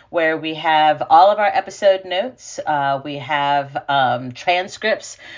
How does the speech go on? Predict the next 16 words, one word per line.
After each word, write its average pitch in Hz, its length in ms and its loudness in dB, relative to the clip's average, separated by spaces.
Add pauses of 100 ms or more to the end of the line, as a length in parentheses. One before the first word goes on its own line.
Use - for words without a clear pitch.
for 160 400 2
most 302 240 6
of 240 80 -4
our 208 80 4
episodes. 196 580 2
We're 170 60 -10
getting 147 260 -2
more 143 160 2
of 151 80 -4
them 165 140 -8
up 147 140 -4
there. 202 260 -4 (440)
Uh, 143 380 4
we 160 100 -8
have 156 220 0
links, 190 520 -6